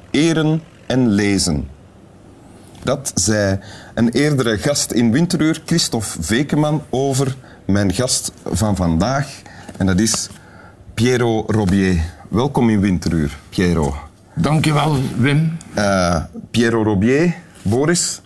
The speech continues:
Speaker 1: is kunstenaar, graficus, schilder, tekenaar, schrijver, ehm, eh, toneelmaker, causeur.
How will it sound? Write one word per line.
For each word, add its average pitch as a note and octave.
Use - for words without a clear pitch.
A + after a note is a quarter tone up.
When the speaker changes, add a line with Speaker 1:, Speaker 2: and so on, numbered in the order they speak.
Speaker 1:
is -
kunstenaar, C3+
graficus, A#2+
schilder, D3+
tekenaar, C#3
schrijver, C#3
ehm, F2
eh, G2
toneelmaker, B2
causeur. G#2+